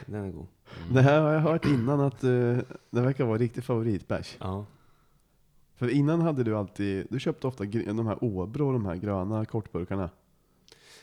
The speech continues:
Speaker 3: För ett
Speaker 1: Nja.
Speaker 3: antal år sedan.
Speaker 1: Ja, ett antal år sedan,
Speaker 3: Mm,
Speaker 1: ja.
Speaker 3: mm.
Speaker 1: Mm. Precis.
Speaker 2: Brezjnak.
Speaker 3: Men nu är det Special Brew.
Speaker 1: Ja.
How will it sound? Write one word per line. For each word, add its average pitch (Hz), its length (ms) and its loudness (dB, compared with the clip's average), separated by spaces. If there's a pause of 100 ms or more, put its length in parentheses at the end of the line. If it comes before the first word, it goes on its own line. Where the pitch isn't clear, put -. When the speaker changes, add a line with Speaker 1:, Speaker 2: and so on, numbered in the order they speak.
(340)
Speaker 3:
För 117 280 -2
ett 113 120 4
Speaker 1:
Nja. 117 60 4
Speaker 3:
antal 110 260 4
år 92 80 2
sedan. - 180 0
Speaker 1:
Ja, 156 140 6
ett 131 120 -4
antal 127 280 -2
år 156 100 0
sedan, 107 160 -2
Speaker 3:
Mm, 117 220 2
Speaker 1:
ja. - 60 -16
Speaker 3:
mm. 110 160 -4
Speaker 1:
Mm. 98 160 -6 (920)
Precis. 101 340 -10
Speaker 2:
Brezjnak. 104 520 -6 (100)
Speaker 3:
Men 123 120 4
nu 127 120 6
är 113 40 4
det 110 80 2
Special 101 460 -2
Brew. 101 320 -4 (880)
Speaker 1:
Ja. 110 460 -8